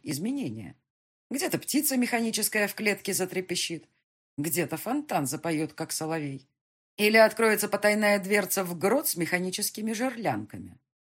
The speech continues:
А видели ли вы калейдоскоп, что создаёт искусственную радугу, а заодно предсказывает судьбу? Я медленно покачала головой. Даже не слышала о таком. Тефель довольно усмехнулся,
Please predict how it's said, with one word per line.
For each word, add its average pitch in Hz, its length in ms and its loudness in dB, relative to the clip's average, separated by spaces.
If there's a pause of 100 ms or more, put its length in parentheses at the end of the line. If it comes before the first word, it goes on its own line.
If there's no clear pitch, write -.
(440)
А 180 140 6
видели 190 480 4
ли 160 180 2
вы 214 280 -2 (160)
калейдоскоп, 269 840 0 (240)
что - 200 -6
создаёт 151 500 -2
искусственную 151 760 -2
радугу, 208 540 -2 (420)
а 147 120 0
заодно 135 480 2
предсказывает 175 760 -6
судьбу? 196 500 -10 (800)
Я 190 140 -2
медленно 170 360 -4
покачала 170 520 -8
головой. 165 480 -16 (520)
Даже 156 300 -4
не 190 120 -4
слышала 156 460 -8
о 143 40 -16
таком. 135 400 -16 (640)
Тефель 156 340 -2
довольно 147 380 -2
усмехнулся, 151 720 -10